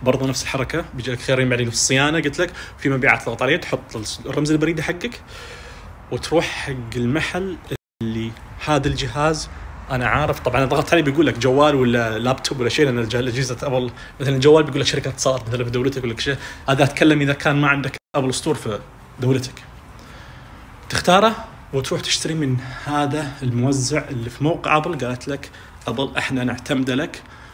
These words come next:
وهذا الجهاز أصلي من عندنا، وتشتري. طبعًا أكلمك الحين بيجي الأشخاص بيقولوا لي: "طيب في العراق ما عندنا." مو بذنبي. ما-، كلمنا قبل شهر كيف الناس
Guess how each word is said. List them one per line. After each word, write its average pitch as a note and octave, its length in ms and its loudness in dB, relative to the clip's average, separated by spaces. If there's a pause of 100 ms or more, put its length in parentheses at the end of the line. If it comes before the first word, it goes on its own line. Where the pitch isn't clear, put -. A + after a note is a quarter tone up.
(380)
وهذا B2+ 200 0 (240)
الجهاز B2 480 -2 (180)
أصلي B2+ 240 2
من A2 100 -6
عندنا، G2 260 -12 (840)
وتشتري. - 460 -4 (1000)
طبعًا B2+ 180 4
أكلمك C#3 340 2
الحين C#3+ 180 2
بيجي C#3 320 2
الأشخاص C3+ 400 0
بيقولوا C3+ 300 0
لي: D3 120 2 (100)
"طيب F#3 160 6
في F#3 60 2
العراق F3+ 300 6
ما E3 140 6
عندنا." D#3+ 280 2 (600)
مو C3 80 0
بذنبي. G2+ 320 -8 (460)
ما-، G#2+ 100 -10 (320)
كلمنا C3+ 320 2
قبل B2+ 200 -4
شهر D#3+ 260 -2 (680)
كيف A#2 120 -6 (200)
الناس B2 300 0